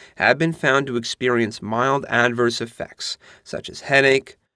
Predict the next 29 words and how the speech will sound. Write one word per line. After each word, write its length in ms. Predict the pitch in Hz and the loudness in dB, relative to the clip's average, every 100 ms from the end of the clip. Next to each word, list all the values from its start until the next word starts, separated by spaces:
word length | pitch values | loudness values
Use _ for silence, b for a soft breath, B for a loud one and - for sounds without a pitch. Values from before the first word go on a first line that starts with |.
| _ | _
nausea, 680 | - 113 120 123 123 127 123 - | -4 2 6 4 6 2 2 -4
and 160 | 131 | -8
stomach 400 | 117 - 156 135 | -6 -2 0 0
upset, 480 | - - - - - _ _ b b | -2 -4 -12 -12 -16 _ _ b b
which 180 | 156 151 | -4 -2
usually 420 | 160 196 180 170 | -2 -2 0 0
disappear 600 | 131 135 143 - 123 123 | 2 -2 -2 0 4 4
within 320 | 117 120 95 | 2 -4 -6
a 40 | |
few 300 | - - 113 | -8 -6 -2
hours 480 | - 147 147 147 143 | 2 4 4 2 0
or 160 | - 110 | -2 -2
days. 500 | 98 90 - - - _ _ _ _ _ _ _ - | -2 -6 -6 -12 -14 _ _ _ _ _ _ _ -2
Note 280 | 143 151 | 0 2
that 140 | 151 143 | 0 2
there 140 | 147 | 2
is 320 | - 175 202 | 4 2 2
the 80 | 170 | -4
possibility 800 | 120 - 123 113 104 139 143 117 | -6 -2 -2 -4 0 2 4 2
of 80 | 107 | 0
users 400 | 117 113 127 117 | 0 0 0 -2
experiencing 640 | 107 - 131 127 127 120 120 | -4 -8 -2 -2 -2 -2 -2
more 240 | 110 107 | 0 -2
severe 520 | 113 101 110 151 165 | -6 -12 -6 0 0
side 260 | 147 104 - | 2 -4 -6
effects, 460 | - - - - - B B | -12 -16 -10 -12 -12 B B
such 240 | - 165 156 | -2 0 0
as 140 | 131 | -2
hallucinations, 960 | 127 101 - - 117 143 - - - | -2 -4 -6 0 2 2 -2 -10 -18